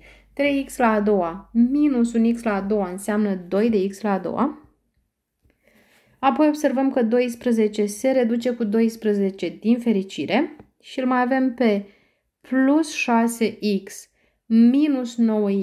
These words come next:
x plus șase minus nouă înseamnă minus trei x.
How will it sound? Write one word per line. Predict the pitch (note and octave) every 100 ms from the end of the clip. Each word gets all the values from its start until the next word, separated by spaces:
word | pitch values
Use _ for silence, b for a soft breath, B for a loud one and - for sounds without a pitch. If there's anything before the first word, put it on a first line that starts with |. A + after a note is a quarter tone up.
| D#3+
x | - - - _
plus | _ C4 C#4 C#4
șase | - - A#3 A3 G#3 - F3 - b b b A3
minus | G#3+ A3+ A#3+ B3 A#3 A#3
nouă | A3+ G3 E3+ D3+ -
înseamnă | G#3+ G#3+ G#3 A#3 A3+ G#3 F#3+
minus | F#3+ G#3+ C4 A3+ G3+
trei | - G3 F3+ - A#3+ G4
x. | - -